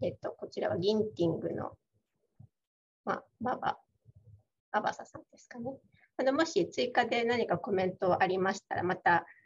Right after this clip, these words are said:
英語で記載いただいて構いませんので、とりあえず一旦ここで回答を終わらせていただいて、次にベストプラクティスのパートスリーの方に行かせていただきます。その間にまた何かコメントあれば、あの、他の方でもどうぞ、えっと、このキューアンドエー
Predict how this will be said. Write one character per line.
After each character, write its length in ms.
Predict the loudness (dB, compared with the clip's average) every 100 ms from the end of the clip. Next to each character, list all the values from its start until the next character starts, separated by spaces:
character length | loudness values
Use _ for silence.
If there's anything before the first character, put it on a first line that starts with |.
| _ _
英 140 | 0 2
語 100 | 2
で 120 | 0
記 100 | 0
載 160 | 0
い 20 | 2
た 80 |
だ 80 | 2
い 80 | 0
て 80 | -2
構 220 | 4 6
い 60 | 6
ま 120 | 4
せ 180 | 2 2
ん 80 |
の 140 | 2 0
で、 140 | -2
と 120 | -2
り 120 | 4 6
あ 60 |
え 120 | 4 4
ず 360 | 6 6 4 -2 _ _
一 160 | -6
旦 180 | 0 0
こ 140 | 0 2
こ 140 | 4
で 320 | 6 4 2
回 220 | 0 -2 0
答 220 | 2 4
を 20 |
終 200 | 4 4
わ 60 | 2
ら 60 |
せ 60 | -2
て 60 |
い 40 | -8 -12
た 60 | -2
だ 80 | -2
い 100 | 0
て、 80 | 0
次 300 | 2 4 4
に 340 | 2 -4 -12 _ -20 -2
ベ 80 | 0
ス 60 | 2
ト 100 | 2
プ 80 | 4
ラ 100 | 4
ク 60 |
テ 120 | 0
ィ 20 | -4
ス 80 |
の 100 | -8
パ 140 | 0 2
ー 40 |
ト 80 | 2
ス 120 | 0
リ 100 | 0
ー 40 | 0
の 80 |
方 80 | 0
に 100 | -4
行 40 | -6
か 80 |
せ 100 | -8
て 80 | -8
い 40 | -8
た 60 |
だ 100 | -8
き 140 | -8 -6
ま 100 | -4
す。 60 |
そ 60 | 2
の 60 |
間 180 | 4 4
に 60 | 4
ま 120 | 2
た 180 | 2 0 -4 _
何 180 | 2 4
か 180 | 4 2
コ 100 | 2
メ 100 | 2
ン 100 | 4
ト 80 | 0
あ 60 |
れ 120 | 0
ば、 200 | -2 -6 -10 -20 -20 -20 _
あ 80 | -12
の、 340 | -10 -10 -14 -18 -20 _
他 180 | 2 4
の 120 | 4
方 200 | 4 2
で 100 | 0
も 180 | -6 -12 -18 -20 -18 2
ど 120 | 2
う 40 |
ぞ、 240 | 2 -4 -12
え 20 |
っ 40 | -16
と、 120 | -10
こ 80 | -4
の 80 | 4
キ 140 | 6
ュ 20 |
ー 60 | 8
ア 20 |
ン 80 | 8
ド 80 | 8
エ 240 | 6
ー 40 | 4